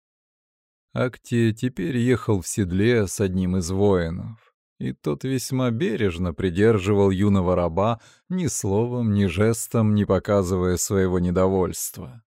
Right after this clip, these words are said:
Напротив, во взгляде воина, который удалось поймать Верховному, ему почудилось уважение, страх. Чувство, которое человек свободный не может испытывать по отношению к рабу.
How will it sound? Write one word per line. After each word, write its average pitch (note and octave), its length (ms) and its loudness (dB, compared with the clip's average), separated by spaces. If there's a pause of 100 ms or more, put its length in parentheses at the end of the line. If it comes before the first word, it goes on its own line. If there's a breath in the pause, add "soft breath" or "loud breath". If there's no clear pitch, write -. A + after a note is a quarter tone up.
(160)
Напротив, B2+ 920 -6
во F#2+ 200 0
взгляде F#2+ 480 2
воина, A#2+ 600 4
который A#2+ 420 0
удалось A#2 400 2
поймать A2 420 2
Верховному, G#2+ 800 0 (340 soft breath)
ему B2 400 -2
почудилось A#2 1040 0 (280 soft breath)
уважение, F#2 1160 -4 (320)
страх. F#2 920 -8 (460)
Чувство, - 580 -4
которое A#2+ 420 2
человек A#2 540 0
свободный A2+ 920 2 (260 loud breath)
не C3+ 140 -4
может D3+ 460 -2
испытывать A2 680 0
по G#2+ 140 4
отношению F#2+ 680 0
к - 60 -10
рабу. G2 640 0